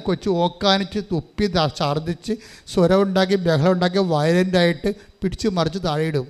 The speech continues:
എന്ത് കൊച്ചിനെ, ഏ, കൊച്ചിന് ഈ പക്ഷ-, ഈ പാല് കുടിപ്പിക്കണത് ഒരു ഭയങ്കര, ഏ, ജീവൻ മരണ പോരാട്ട വിഷയമായി. അപ്പോൾ എനിക്ക് മനസ്സിലായില്ല, ആ തള്ള,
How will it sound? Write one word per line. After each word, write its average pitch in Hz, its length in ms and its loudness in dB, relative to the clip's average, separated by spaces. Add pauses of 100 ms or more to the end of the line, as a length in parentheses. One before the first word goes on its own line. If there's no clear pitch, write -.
(140)
എന്ത് 160 340 -4 (380)
കൊച്ചിനെ, 254 760 2 (480)
ഏ, 226 40 2 (400)
കൊച്ചിന് 233 420 4
ഈ 277 120 8 (160)
പക്ഷ-, 208 340 2
ഈ 220 120 0 (120)
പാല് 202 360 4
കുടിപ്പിക്കണത് 226 640 4
ഒരു 208 360 4 (140)
ഭയങ്കര, 208 680 0 (420)
ഏ, 196 80 -2 (320)
ജീവൻ 208 340 4
മരണ 220 220 4
പോരാട്ട 190 520 2
വിഷയമായി. 175 600 -2 (680)
അപ്പോൾ 202 120 -2
എനിക്ക് 247 200 -2
മനസ്സിലായില്ല, 214 340 2
ആ 208 80 2
തള്ള, 202 300 -2